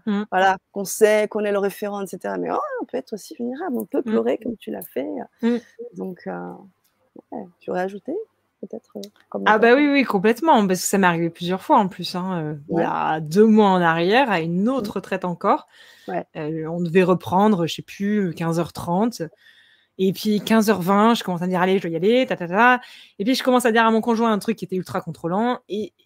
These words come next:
Speaker 1: d'habitude, il, il laisse passer, tu vois. Il, il
Speaker 2: Hmm.
Speaker 1: me fout la paix, il me laisse retourner. Et là, il me regarde, il me pique.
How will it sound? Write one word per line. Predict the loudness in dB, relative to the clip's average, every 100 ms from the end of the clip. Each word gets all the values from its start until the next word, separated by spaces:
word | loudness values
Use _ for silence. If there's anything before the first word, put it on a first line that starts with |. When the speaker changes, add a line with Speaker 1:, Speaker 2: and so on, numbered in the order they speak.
| _ _ _
Speaker 1:
d'habitude, | 2 2 2 4 4 2 -6
il, | -14 -14 -8 0
il |
laisse | 0 0
passer, | -4 -6 -8 _
tu | -8
vois. | -6 -6
Il, | -8
il | -4
Speaker 2:
Hmm. | -2
Speaker 1:
me | -4
fout | -2 0
la | 2
paix, | 2 4 4 2
il | 0
me | 0
laisse | -2 -4
retourner. | -10 -8 -8 -8 -10 _ _ _ _ -2
Et |
là, | 0
il | 2
me | 0
regarde, | 0 4 4 2 -4 _ _ -2
il | -2
me |
pique. | -4 -16 -18 -20